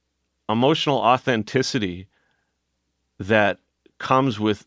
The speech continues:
being able to really say, "This is where I'm at." And it's not that I'm not trying, but this is hard. This pandemic is hard, right? So if I can find an angle to make that,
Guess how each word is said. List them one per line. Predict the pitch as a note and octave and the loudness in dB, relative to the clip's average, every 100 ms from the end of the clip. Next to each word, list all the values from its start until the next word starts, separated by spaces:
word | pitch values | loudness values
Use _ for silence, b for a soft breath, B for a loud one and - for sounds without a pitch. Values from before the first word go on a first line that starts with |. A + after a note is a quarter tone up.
| - | -6
being | A2+ A#2+ | -2 0
able | C3 G#2 | 0 -2
to | |
really | G2 G#2 B2 C#3 D3 B2+ | -4 0 2 4 4 2
say, | - B2+ G#2+ | 0 0 0
"This | F2+ C#3 - | 0 -2 -2
is | B2+ | -2
where | C#3 A#2+ | 0 0
I'm | A2 | 0
at." | A2 E2 - | -2 -4 -4
And | A2 | -4
it's | - | 2
not | B2+ C#3 | 2 2
that | C3+ | 0
I'm | B2 | -2
not | A#2+ B2+ | -2 -4
trying, | - - B2 A2+ F2+ E2 _ b b b | -4 -4 -2 -2 -4 -10 _ b b b
but | G#2+ G2 | -4 -2
this | B2 B2+ | -2 -4
is | - | 0
hard. | C3+ B2+ D2+ D#2 | 2 2 -2 -10
This | G2+ | -8
pandemic | - B2 A#2 D3 B2 | -4 -2 -2 -2 -4
is | D#2+ - | -8 -2
hard, | C#3+ C#3+ E2 - | -2 -2 -6 -12
right? | E2+ A2 A#2 B B B B B - - | -6 -6 -6 B B B B B -20 -10
So | - B2+ A#2 A2 G#2 _ _ _ _ _ _ _ _ _ | -2 4 4 4 0 _ _ _ _ _ _ _ _ _
if | A#2+ C3+ | 0 2
I | C3+ | 2
can | C3 | 2
find | C#3+ C#3 B2 | 4 4 4
an | A#2 | 4
angle | B2 C#3 C3 G2+ G2+ - _ _ _ - | 4 2 2 -2 -4 -14 _ _ _ -6
to | B2+ | -2
make | A#2 B2 A#2+ | 2 2 2
that, | B2 A2 G#2 | 2 4 2